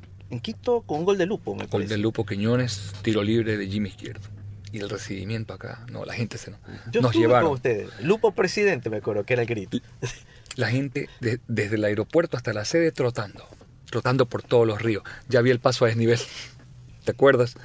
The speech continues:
Speaker 1: Ya.
Speaker 2: Al, al pie del, del, del homenaje a Eloy Alfaro,
Speaker 1: Sí.
Speaker 2: que están ahí todos los vencedores. Y a trote nos llevaron. A mí me alzaron en hombro. De ahí se va a Máspoli, que fue una pena.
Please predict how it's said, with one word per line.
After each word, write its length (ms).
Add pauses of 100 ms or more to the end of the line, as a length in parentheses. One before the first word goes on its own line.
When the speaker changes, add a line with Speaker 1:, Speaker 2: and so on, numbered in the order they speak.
(120)
Speaker 1:
Ya. 100
Speaker 2:
Al, 240
al 140
pie 260
del, 280 (580)
del, 480 (920)
del 120
homenaje 440
a 60
Eloy 180
Alfaro, 380 (100)
Speaker 1:
Sí. 100
Speaker 2:
que 60
están 220
ahí 180
todos 180
los 120
vencedores. 580 (1080)
Y 100
a 60
trote 420 (340)
nos 200
llevaron. 320
A 100
mí 520
me 140
alzaron 420
en 140
hombro. 440 (1300)
De 140
ahí 360 (640)
se 200
va 100
a 40
Máspoli, 460 (240)
que 120
fue 120
una 120
pena. 380